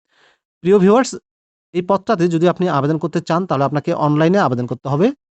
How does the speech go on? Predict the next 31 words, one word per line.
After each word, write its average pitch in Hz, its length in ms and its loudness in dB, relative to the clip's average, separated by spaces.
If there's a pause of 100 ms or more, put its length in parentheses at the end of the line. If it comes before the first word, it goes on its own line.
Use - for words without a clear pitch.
(120)
এই 165 80 -8
যে 165 80 0
অ্যাপ্লাই 196 340 0
অনলাইন 185 320 4
বাটনটি 160 320 -2
দেখতে 139 240 -4
পাচ্ছেন, 156 360 -6
এখানে 151 220 -2
ক্লিক 175 280 -6
করে 170 180 -2
আপনি 156 180 -4
খুব 170 180 -4
সহজেই 160 400 0
আবেদন 120 260 -2
করতে 120 220 -10
পারবেন। 151 300 0 (500)
আবেদনের 196 420 0
সময়টা 180 380 0
মনে 139 140 2
রাখবেন, 147 320 0 (360)
ত্রিশে 202 300 0
আগস্ট 156 380 0 (100)
দুই 139 160 0
হাজার 147 300 0 (100)
পঁচিশ 160 280 -4
তারিখ। 107 280 -6 (600)
প্রিয় 208 200 2
চাকরিপ্রার্থী 190 520 -2
ভাই 131 200 0
ও 131 80 -2
বোনেরা, 139 320 0